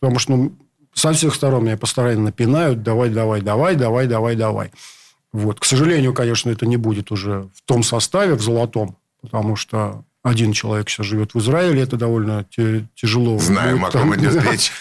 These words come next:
Speaker 1: Вот. Вадик очень занятый, сейчас, э, не хочет, э, этим пока заниматься, но трое, по крайней мере, из отцов-основателей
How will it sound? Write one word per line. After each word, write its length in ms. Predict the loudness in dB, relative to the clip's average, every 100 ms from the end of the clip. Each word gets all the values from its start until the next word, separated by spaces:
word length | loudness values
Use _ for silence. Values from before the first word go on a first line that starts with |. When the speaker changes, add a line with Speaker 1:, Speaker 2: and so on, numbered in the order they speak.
| -6 -2
Speaker 1:
Вот. 480 | 0 2 2 0 -4
Вадик 880 | -6 -4 -6 -10 -6 0 2 2 0
очень 260 | 0 0 -2
занятый, 840 | 0 0 0 0 -2 -2 -4 -8 -6
сейчас, 400 | -2 -2 -4 -8
э, 280 | -12 -12 -14 -8
не 120 | -2 0
хочет, 440 | 0 -2 -6 -10
э, 460 | -16 -16 -16 -8 -6
этим 180 | -6 -6
пока 280 | -4 -4
заниматься, 760 | -6 -4 -2 -2 -2 -2 -4 -6 -10
но 480 | -2 2 2 0 -8 _ _ _ -2
трое, 360 | 2 4 2
по 120 | 0 -2
крайней 300 | 0 2 2
мере, 300 | 2 0 -4 -12 -20 _ _
из 160 | 0 0
отцов-основателей 1300 | 0 0 -2 0 0 2 2 0 0 0 0 -2